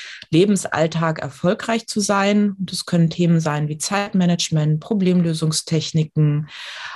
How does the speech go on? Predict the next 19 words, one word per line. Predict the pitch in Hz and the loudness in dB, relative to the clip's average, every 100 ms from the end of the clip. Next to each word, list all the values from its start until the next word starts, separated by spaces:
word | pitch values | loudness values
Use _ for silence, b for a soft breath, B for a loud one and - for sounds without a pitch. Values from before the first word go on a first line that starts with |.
| B B | B B
ähm, | 156 160 160 156 | 0 4 4 4
aber | - 180 180 | 2 2 2
auch | 170 180 - | 2 0 0
wie | 185 185 185 180 - - - - - | 2 4 4 2 -6 -12 -14 -20 -10
stelle | - 190 196 | -6 -2 -2
ich | 208 | -2
mich | 190 196 | -2 0
resilienter | 190 185 175 180 185 - | 2 2 2 2 0 -2
auf, | 139 147 - - | -4 -6 -6 -2
wie | 180 - - | -2 -2 -10
schaue | - - 185 | -6 0 2
ich | 180 170 | 2 0
insgesamt | 170 202 160 156 | -2 0 0 0
positiv | - 170 165 160 160 - | 2 0 0 -2 -4 -2
auf | 175 | 0
mein | 196 180 | 2 2
Leben | 147 160 | 2 0
drauf | 156 - 131 139 - | 0 -2 -2 -4 -2
und | 180 185 | 0 0